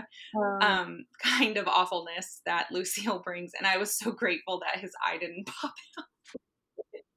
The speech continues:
Speaker 2: <laughs>
Speaker 1: <laughs>
Speaker 2: My goodness. But you're right.
Speaker 1: Ah,
Speaker 2: We
Speaker 1: Jonas.
Speaker 2: did skip a, sort of a trap,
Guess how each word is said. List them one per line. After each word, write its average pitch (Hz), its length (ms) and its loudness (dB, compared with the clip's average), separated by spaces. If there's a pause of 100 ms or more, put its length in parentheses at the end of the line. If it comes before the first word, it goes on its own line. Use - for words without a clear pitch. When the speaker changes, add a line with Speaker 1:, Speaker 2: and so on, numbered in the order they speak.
(460)
Speaker 2:
<laughs> 311 880 2 (100)
Speaker 1:
<laughs> 202 420 -10 (1300)
Speaker 2:
My - 100 -10
goodness. - 280 -8 (440)
But 240 160 10
you're 254 160 8
right. 214 220 6
Speaker 1:
Ah, 208 180 2
Speaker 2:
We 269 400 6
Speaker 1:
Jonas. 185 120 -2
Speaker 2:
did 214 240 6
skip - 320 -2 (260)
a, 180 280 0 (240)
sort 403 240 0
of 285 120 2
a 277 60 2
trap, 214 440 8